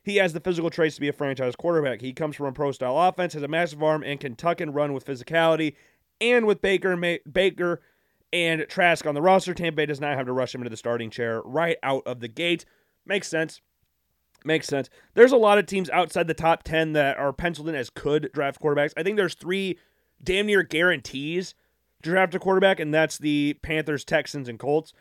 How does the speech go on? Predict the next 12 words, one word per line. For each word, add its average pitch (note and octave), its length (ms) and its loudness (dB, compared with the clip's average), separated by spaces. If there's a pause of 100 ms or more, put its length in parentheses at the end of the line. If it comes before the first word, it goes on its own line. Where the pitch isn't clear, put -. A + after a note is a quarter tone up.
(420)
Out G3 140 6
of F#3+ 80 4
the D#3+ 140 2 (180)
could G#3+ 500 4 (340)
potentially G3+ 380 0
draft G3+ 260 4
quarterbacks, G3+ 400 4
you're F3 120 -2
looking E3+ 240 -2
at E3 120 -2
the D3+ 60 -6
likes D3 240 -2